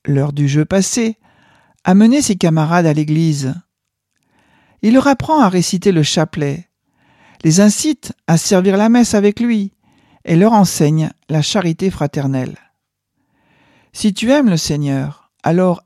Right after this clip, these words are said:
aime tout le monde. Pour Rolando, la charité à l'égard des pauvres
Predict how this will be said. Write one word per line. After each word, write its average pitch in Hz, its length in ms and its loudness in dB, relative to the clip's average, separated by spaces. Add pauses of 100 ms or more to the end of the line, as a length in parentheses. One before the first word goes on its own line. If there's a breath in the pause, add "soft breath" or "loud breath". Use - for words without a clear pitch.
aime 220 300 2
tout 233 220 -6
le 160 120 0
monde. 135 380 -4 (1500 soft breath)
Pour 214 180 -2
Rolando, 170 600 2 (300)
la 175 100 0
charité 214 540 -2
à 214 40 2
l'égard 170 360 0
des 165 100 0
pauvres 185 560 -2